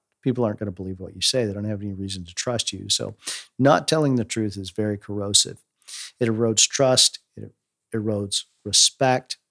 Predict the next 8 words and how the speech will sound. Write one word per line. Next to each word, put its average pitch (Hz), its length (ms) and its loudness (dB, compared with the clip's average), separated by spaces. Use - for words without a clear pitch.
Don't 110 380 -2
lie. 107 520 -6
Speak - 500 2
the 120 60 -6
truth 110 440 -2
in 104 160 -4
love. 110 300 -6
And 139 280 4